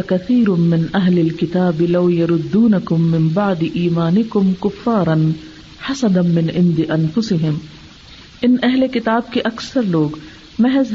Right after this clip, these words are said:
حسد اور بغض کی بنا پر تمہیں ایمان سے ہٹا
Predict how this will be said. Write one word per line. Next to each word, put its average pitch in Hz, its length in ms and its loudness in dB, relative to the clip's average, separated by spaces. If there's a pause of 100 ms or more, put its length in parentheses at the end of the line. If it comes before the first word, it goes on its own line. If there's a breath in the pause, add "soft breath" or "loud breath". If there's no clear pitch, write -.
حسد 240 320 0
اور 220 80 2
بغض 240 380 -2
کی 226 120 -4
بنا 170 300 0
پر 156 160 -2 (720)
تمہیں 208 300 2
ایمان 180 380 2 (100)
سے 190 120 -6 (520)
ہٹا 190 200 0